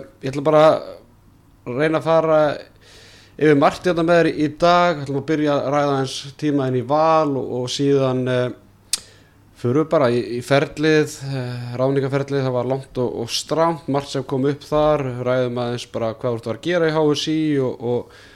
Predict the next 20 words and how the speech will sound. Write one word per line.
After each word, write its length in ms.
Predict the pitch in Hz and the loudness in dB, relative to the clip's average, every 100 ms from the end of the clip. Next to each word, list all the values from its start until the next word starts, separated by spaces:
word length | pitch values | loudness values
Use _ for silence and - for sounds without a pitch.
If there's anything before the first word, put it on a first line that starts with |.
| - | -20
síðan 240 | - 120 120 | -10 -4 -2
ljúkum 400 | 127 127 127 127 | 0 -2 -4 -2
við, 220 | 120 117 - 127 | 0 -2 -4 -10
eh, 80 | 120 | -8
spjallinu 460 | - 127 123 120 117 | -4 -4 -4 -4 -4
með 140 | 110 | -4
því 80 | 113 | -6
að 80 | 110 | -2
fara 240 | 113 110 | -4 -4
kannski 240 | 113 107 | -8 -12
dýpra 400 | - 113 117 - 110 | -10 -8 -8 -6 -6
í, 120 | 110 | -6
í 160 | 117 117 | -6 -2
leikfræðina 720 | 120 117 - 117 110 107 107 | -2 -4 -6 -4 -2 -4 -6
og 80 | 104 | -4
hvað 160 | 113 | -4
þú 80 | 107 | -4
ætlar 180 | - 104 | -8 -10
að 60 | - | -6
gera 380 | 135 180 107 | -4 -2 -4